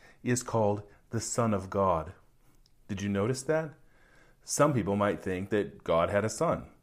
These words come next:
kind of like we talked about last time, how my family grew and got a new baby, a new son. The fact is,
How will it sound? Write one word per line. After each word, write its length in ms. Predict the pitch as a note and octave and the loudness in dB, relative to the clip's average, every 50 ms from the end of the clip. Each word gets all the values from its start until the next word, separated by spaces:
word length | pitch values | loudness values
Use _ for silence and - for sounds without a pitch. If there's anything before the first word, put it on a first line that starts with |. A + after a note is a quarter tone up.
| _ _ _ | _ _ _
kind 220 | - - A#3+ A#3 | -10 -4 0 4
of 40 | C#3+ | 6
like 200 | A2 G#2+ A2+ - | 6 6 4 2
we 80 | B2+ B2 | -2 0
talked 240 | - A2 G#2+ G#2 - | 2 2 2 2 0
about 260 | G#2+ A2+ G#2+ - A#2 | 0 2 2 2 2
last 260 | B2 C3 B2 - - | 2 0 0 -2 -6
time, 220 | - - - - - - - - | -10 -12 -12 -14 -16 -18 -18 -4
how 340 | - G#2+ G#2 G2+ G#2 G#2 - - - - - - | 0 2 4 4 2 0 -4 -12 -20 -20 -18 -8
my 240 | - G#2 A#2 C3 F#3+ | -2 2 2 4 4
family 520 | F#3+ - F#2+ E2 D2+ C#2 C2+ C#2+ E2+ - - - - _ _ - G2+ | 2 0 -2 -4 -4 -6 -10 -10 -10 -12 -16 -20 -20 _ _ -10 -4
grew 400 | G#2+ A#2 B2+ B2 A2 G2 F2+ F#2 | 2 4 6 6 6 4 2 0
and 140 | F#2 G2 | -2 0
got 160 | G#2 G2+ G2+ G2+ | 2 4 4 4
a 60 | G2+ | 4
new 160 | G#2 G#2+ G2 | 2 2 2
baby, 360 | A2 A2 A2 G#2 F2+ D#2+ D#2+ | 2 2 2 2 0 -2 -4
a 60 | E2+ | -4
new 140 | G2 G#2+ G#2+ | -2 -2 -2
son. 480 | G#2 - - - B2 G#2+ E2 C#2+ C#2 - - - _ _ _ _ _ _ _ - - - - - - | -4 -4 -2 -2 0 0 -2 -4 -8 -14 -18 -20 _ _ _ _ _ _ _ -20 -20 -20 -20 -10 -8
The 60 | - C3+ | -6 -4
fact 360 | - - F3 F3+ - - - | 0 2 2 2 2 0 0
is, 460 | G3+ F#3 A2+ G2 G#2 C3 - - | 2 4 4 4 4 2 -2 -6